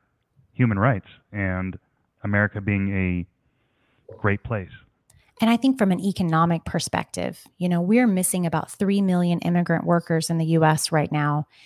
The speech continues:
Speaker 2: in part due to all these different programs that the Trump administration implemented,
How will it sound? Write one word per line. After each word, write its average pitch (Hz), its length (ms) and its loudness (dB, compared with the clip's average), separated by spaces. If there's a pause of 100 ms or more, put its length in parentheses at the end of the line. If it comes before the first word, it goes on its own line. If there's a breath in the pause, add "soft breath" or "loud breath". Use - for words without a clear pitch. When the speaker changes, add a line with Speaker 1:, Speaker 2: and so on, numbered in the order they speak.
(180 soft breath)
Speaker 2:
in 196 160 0
part 190 400 2
due 180 220 -2
to 165 640 0 (180)
all 180 100 4
these 175 200 0
different 175 480 0 (560)
programs 175 580 4
that 170 80 -6
the 175 80 2
Trump 214 260 0
administration 170 680 -2
implemented, 170 800 0